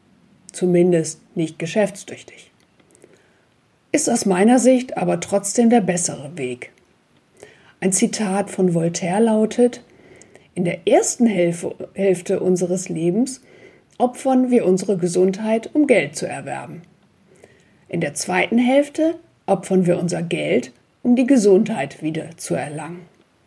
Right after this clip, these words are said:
Ich finde, das trifft es ziemlich gut. Prävention lautet also das Stichwort. Und wofür lässt sich gesundheitsmäßig gut Geld anlegen?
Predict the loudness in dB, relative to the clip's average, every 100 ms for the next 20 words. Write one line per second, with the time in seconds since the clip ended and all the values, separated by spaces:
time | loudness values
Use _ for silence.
0 | _ -18 2 4 6 4 2 -2 -4 -12
1 | -12 -10 -10 -10 -8 -4 -2 -2 -2 -4
2 | -6 2 2 2 -8 -16 _ _ _ _
3 | _ _ _ _ -20 -20 -20 _ _ 2
4 | 6 4 4 4 4 6 4 0 -10 _
5 | -6 -4 -4 -4 -4 0 2 0 -2 -2
6 | -2 -2 -8 -14 -14 -14 -14 -18 _ _
7 | _ _ _ _ -20 _ _ _ _ _
8 | _ _ -4 2 2 4 6 6 4 -6
9 | _ _ _ _ _ _ _ -4 -4 -2
10 | -4 0 2 4 2 0 -2 0 0 0
11 | 0 -6 -2 -2 0 0 0 0 -6 -12
12 | -8 -8 -10